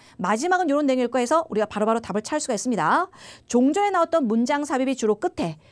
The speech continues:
끝에 나오는 거 있죠? 뭐 "질문 있냐? 해봐." 뭐 이런 것들 있죠? 요런 것들이 많이 차지됐다면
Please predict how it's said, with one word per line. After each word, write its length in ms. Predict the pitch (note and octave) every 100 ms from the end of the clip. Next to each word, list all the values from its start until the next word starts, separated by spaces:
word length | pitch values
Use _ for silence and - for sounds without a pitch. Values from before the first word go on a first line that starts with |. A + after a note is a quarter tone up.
| -
끝에 180 | F#4+ G4
나오는 220 | D4 C#4
거 80 | A#3
있죠? 260 | F#3 E4 G4+ - - -
뭐 140 | G#3
"질문 340 | - C#4 F4+ E4
있냐? 320 | D#4+ G4 A#4+ _ -
해봐." 280 | F4+ D#4+ D3+
뭐 100 | G3
이런 100 | C4+
것들 180 | A#3 F#3
있죠? 260 | F3+ E4+ G#4+ -
요런 200 | B3 E4+
것들이 220 | F4 E4+ D4
많이 200 | G#3+ A#3
차지됐다면 580 | D#4+ C4 F#3+ B3+ D#4+